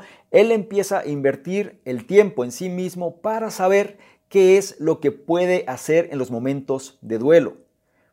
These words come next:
para superar precisamente esa carencia, ese vacío. De tal forma que él empieza a crear un negocio alrededor de eso, un negocio para ayudar a las personas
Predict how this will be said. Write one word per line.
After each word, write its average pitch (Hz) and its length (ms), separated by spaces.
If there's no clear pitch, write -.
para 214 240
superar 202 500
precisamente 185 960
esa 147 220
carencia, 131 540
ese 120 220
vacío. 120 500
De 139 160
tal 233 220
forma 170 680
que 151 300
él - 240
empieza 185 560
a 190 80
crear 160 240
un 180 140
negocio 165 640
alrededor 127 840
de 120 320
eso, 220 320
un 156 160
negocio 180 680
para 170 380
ayudar 135 500
a 113 80
las 131 200
personas 160 640